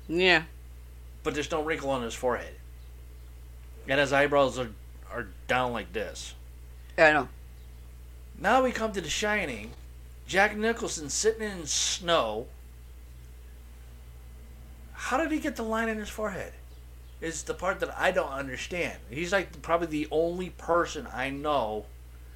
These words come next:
Speaker 2: that
Speaker 1: Oh, you know
Speaker 2: can
Speaker 1: of.
Speaker 2: do that in a movie.
Speaker 1: I don't know.
Speaker 2: Out of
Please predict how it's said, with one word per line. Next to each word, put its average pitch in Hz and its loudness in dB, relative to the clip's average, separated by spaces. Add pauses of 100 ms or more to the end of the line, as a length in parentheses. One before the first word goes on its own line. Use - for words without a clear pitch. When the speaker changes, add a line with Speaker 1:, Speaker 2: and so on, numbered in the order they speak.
(720)
Speaker 2:
that 151 8
Speaker 1:
Oh, 151 6
you 175 6
know 170 10
Speaker 2:
can - 6
Speaker 1:
of. 160 12
Speaker 2:
do 170 4
that 135 4
in 143 -4
a 135 -2
movie. 131 -2 (800)
Speaker 1:
I 156 4
don't 143 2
know. 135 2
Speaker 2:
Out 147 2
of 127 2